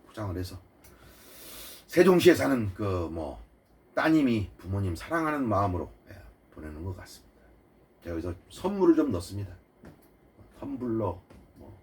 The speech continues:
냉장고에다 붙이라고 그 겨울왕국 스티커, 행주, 그 럭셔리한 행주 그거 한 삼십 장 되는지 모르겠어요. 그거 넣어드리고, 그리고 또 씨디 하나 또 넣어드리고, 뭐, 예, 부모님이 또 아프신데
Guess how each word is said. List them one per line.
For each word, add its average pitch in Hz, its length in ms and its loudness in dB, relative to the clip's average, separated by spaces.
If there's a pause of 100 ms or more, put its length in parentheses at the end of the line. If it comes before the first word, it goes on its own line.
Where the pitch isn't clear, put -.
(460)
냉장고에다 113 600 2
붙이라고 107 420 -2 (200)
그 95 400 -8 (240)
겨울왕국 117 560 0
스티커, - 680 -10 (760)
행주, 190 520 -2 (840)
그 107 240 -4
럭셔리한 110 420 0
행주 113 440 -6
그거 107 340 -8 (300)
한 110 100 -16
삼십 160 320 -10
장 139 140 -4
되는지 104 220 -2
모르겠어요. 87 340 -6 (120)
그거 117 140 -6
넣어드리고, 101 580 -6 (760)
그리고 113 160 -8
또 107 80 -8
씨디 202 340 -4
하나 190 240 6
또 - 100 -8
넣어드리고, 113 540 -4
뭐, 107 180 -12 (540)
예, 101 160 -8 (240)
부모님이 220 480 -2
또 - 140 2
아프신데 160 720 0